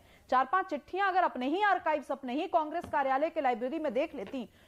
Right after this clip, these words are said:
तो इनको पता चलता कि वीर की उपाधि किसने दी, क्यों दी। दूसरी बात इन्होंने कही कि आ-, आजाद हिंद फौज का नाम आता है। भाई, क्यों नहीं आए? आजाद हिंद फौज का नाम क्यों नहीं आए? जिस तरीके से आज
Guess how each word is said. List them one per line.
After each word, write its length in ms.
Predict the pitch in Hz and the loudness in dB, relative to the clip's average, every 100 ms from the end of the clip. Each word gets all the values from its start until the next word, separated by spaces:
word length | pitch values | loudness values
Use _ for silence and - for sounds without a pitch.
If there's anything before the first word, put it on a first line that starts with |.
| - | -4
तो 60 | 233 | -2
इनको 200 | 226 247 | 0 2
पता 260 | 220 311 | 2 4
चलता 340 | 359 370 349 392 | 2 2 0 -4
कि 200 | 392 294 | -2 -4
वीर 180 | 294 294 | -4 -2
की 100 | 311 | -2
उपाधि 340 | 302 262 294 | 2 2 0
किसने 400 | - 269 302 330 | -8 -8 -4 -2
दी, 160 | 277 285 | -2 -4
क्यों 380 | - 330 403 | -2 0 2
दी। 260 | 320 294 - _ _ - _ _ _ | 2 2 -2 _ _ -20 _ _ _
दूसरी 320 | 302 349 415 440 | 2 2 4 4
बात 280 | 370 381 | 4 4
इन्होंने 300 | 370 339 359 | 0 -4 -4
कही 260 | 359 320 370 | -2 -2 -2
कि 100 | 359 | -4
आ-, 240 | - 254 | -2 2
आजाद 640 | 269 233 277 269 320 370 294 | 2 2 0 4 2 2 -2
हिंद 160 | 339 | -8
फौज 340 | - 277 311 294 | -4 0 0 0
का 140 | 262 | -4
नाम 260 | 220 233 220 | -2 -4 -4
आता 240 | 196 - | -6 -6
है। 140 | 190 190 202 | -10 -10 -8
भाई, 140 | 220 | -8
क्यों 200 | 226 302 | -4 -4
नहीं 220 | 359 381 | -2 2
आए? 200 | 359 359 403 - - - - - | 2 2 -2 -20 -20 -20 -8 0
आजाद 480 | 240 240 262 349 | 2 4 4 4
हिंद 220 | 330 339 349 | 0 -4 -4
फौज 320 | 269 269 269 | 0 0 2
का 100 | 381 | 0
नाम 280 | 330 269 359 | 0 -2 -4
क्यों 240 | - 330 | -6 -6
नहीं 360 | 403 285 320 415 | -2 -2 0 2
आए? 280 | 254 190 175 - - - | 2 2 -4 -14 -20 -8
जिस 300 | 214 392 - | -2 -2 0
तरीके 460 | 277 254 277 403 415 | 0 0 0 0 0
से 120 | 359 | 0
आज 400 | - 277 339 403 | 2 4 6 4